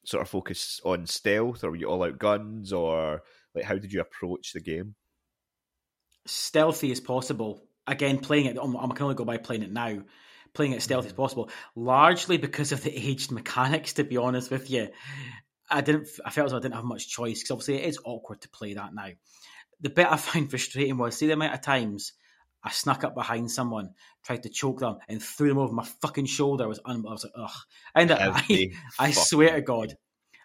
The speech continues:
Speaker 2: I end up actually just, just avoid-, I, I probably killed as little people as you, a-, as you would believe. Honestly, I barely killed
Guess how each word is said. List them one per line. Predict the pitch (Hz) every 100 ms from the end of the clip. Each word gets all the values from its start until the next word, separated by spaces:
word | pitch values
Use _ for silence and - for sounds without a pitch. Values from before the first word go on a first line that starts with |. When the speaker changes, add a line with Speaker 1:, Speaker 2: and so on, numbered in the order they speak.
| _
Speaker 2:
I | - 139
end | 147 143
up | 135
actually | 131 123
just, | 120 -
just | 135 123
avoid-, | 104 127 139
I, | 170 180
I |
probably | 175 214 196 170
killed | - - 165 143 127 113 - - - _
as | 139 123
little | 127 143 170 151
people | 156 147 131
as | 123 117
you, | 123
a-, | 131 135 135
as | 127 127
you |
would | 123
believe. | 120 117 104
Honestly, | 127 123 - 110
I | 120
barely | 120 139 127
killed | 127 113